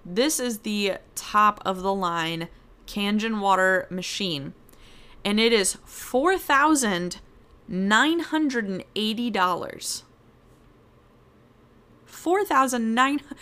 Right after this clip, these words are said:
five thousand dollars for this machine. That's crazy. And I actually did find a screenshot on Energic's website with that price on it.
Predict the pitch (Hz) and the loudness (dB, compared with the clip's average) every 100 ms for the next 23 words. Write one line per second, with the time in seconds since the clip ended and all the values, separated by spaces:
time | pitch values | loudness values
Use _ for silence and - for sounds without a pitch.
0 | - - - 381 466 480 392 381 381 381 | -20 -20 4 6 6 2 2 2 2 2
1 | 359 381 392 370 359 339 320 269 262 - | 4 6 6 2 -2 -2 -2 -2 -4 -4
2 | 240 190 - - - - - _ _ _ | -4 -4 -8 -18 -20 -20 -20 _ _ _
3 | - - - - - - 294 320 311 - | -20 -20 -20 -20 -20 -4 0 0 0 -2
4 | 277 285 240 160 - - - - 240 254 | 0 0 0 -4 -6 -20 -20 -4 4 6
5 | 294 - 277 254 247 233 208 - - 226 | 4 2 0 0 0 -2 -2 -4 -4 -4
6 | 208 196 185 - 190 190 185 185 180 - | -2 0 0 0 0 0 -2 -4 -4 -4
7 | 175 170 - 165 165 160 151 - - - | -4 -2 -4 -4 -4 -4 -4 -4 -6 -6
8 | - 135 - | -6 -8 -12